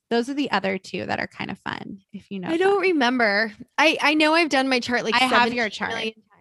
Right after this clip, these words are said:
Speaker 2: times.
Speaker 1: I'm gonna
Speaker 2: Oh,
Speaker 1: pull
Speaker 2: Erica
Speaker 1: up
Speaker 2: has my
Speaker 1: Allie's chart.
Speaker 2: chart. I don't
Speaker 1: CoStar,
Speaker 2: remember.
Speaker 1: if anyone has CoStar, it's a really fun, like, it's like a social media <laughs> astrology app.
Speaker 2: I think I deleted it.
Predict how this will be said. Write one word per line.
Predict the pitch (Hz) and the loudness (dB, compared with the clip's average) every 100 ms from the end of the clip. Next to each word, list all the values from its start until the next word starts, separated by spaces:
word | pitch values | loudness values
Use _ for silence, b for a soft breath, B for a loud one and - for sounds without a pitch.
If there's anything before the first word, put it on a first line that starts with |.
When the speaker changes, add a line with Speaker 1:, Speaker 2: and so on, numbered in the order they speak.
| - | -20
Speaker 2:
times. | - - | -20 -6
Speaker 1:
I'm | 214 262 | 0 4
gonna | 269 | 4
Speaker 2:
Oh, | |
Speaker 1:
pull | 233 | 4
Speaker 2:
Erica | 214 220 196 | 2 4 4
Speaker 1:
up | |
Speaker 2:
has | 220 | 4
my | 214 | 4
Speaker 1:
Allie's | 220 202 | -2 -2
chart. | 214 180 - | -2 -2 -6
Speaker 2:
chart. | _ B B B - | _ B B B -2
I | |
don't | 294 302 320 | 4 4 4
Speaker 1:
CoStar, | 320 294 330 | 4 6 6
Speaker 2:
remember. | 415 330 | 4 0
Speaker 1:
if | 277 247 | -2 -2
anyone | 247 254 285 349 | -2 -2 -2 -2
has | 330 - | -2 -6
CoStar, | 240 208 - 220 | -6 -6 -4 -4
it's | 233 | -4
a | 214 | -4
really | 190 196 | -4 -2
fun, | 226 - 202 208 | -2 -2 -2 -2
like, | 202 185 - | -2 -4 -6
it's | 226 - | -8 -4
like | 240 | 0
a | 302 | -2
social | - - 214 - 233 | -2 0 0 0 -2
media | 214 190 185 190 185 180 196 - _ _ | -2 -4 -4 -2 0 2 0 -4 _ _
<laughs> | _ _ - | _ _ -6
astrology | 208 - - - 196 208 226 214 254 247 | -6 -4 -8 -2 0 2 0 -2 -4 -2
app. | 254 269 277 | 2 2 2
Speaker 2:
I | |
think | 262 320 | 0 2
I | 392 403 | 4 4
deleted | 285 226 214 196 208 | 4 2 2 2 2
it. | 185 160 190 | 0 -2 -4